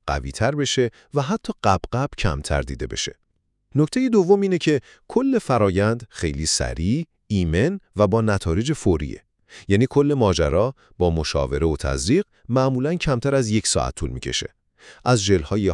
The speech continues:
هیالورونیک اسید هم استفاده می‌شه که چون یه ماده طبیعی تو بدنه، ایمنی بالایی داره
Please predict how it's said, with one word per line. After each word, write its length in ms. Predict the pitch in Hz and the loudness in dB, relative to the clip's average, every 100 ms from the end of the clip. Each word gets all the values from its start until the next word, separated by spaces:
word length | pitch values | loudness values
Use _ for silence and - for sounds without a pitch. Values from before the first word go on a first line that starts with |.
| - | -2
هیالورونیک 560 | 78 65 67 71 90 - | -4 -2 -6 -6 -6 -6
اسید 340 | 76 - 95 | -4 -2 -2
هم 160 | 131 127 | -2 -4
استفاده 520 | 76 - 71 69 85 | -4 -6 -4 -4 -4
می‌شه 320 | 143 127 127 - _ - | -4 -2 -2 -4 _ -8
که 80 | |
چون 220 | - 208 196 | -4 -2 0
یه 100 | 175 | 2
ماده 380 | 139 92 117 | 2 2 -2
طبیعی 420 | 135 - 65 60 67 | -2 -2 -6 -6 -8
تو 120 | 73 | -6
بدنه، 480 | 65 58 69 120 175 - _ | -6 -4 -2 -2 -4 -14 _
ایمنی 500 | - 110 95 90 113 | 0 2 4 2 0
بالایی 400 | 135 90 69 65 | 0 0 0 -2
داره 220 | 67 62 | -4 -6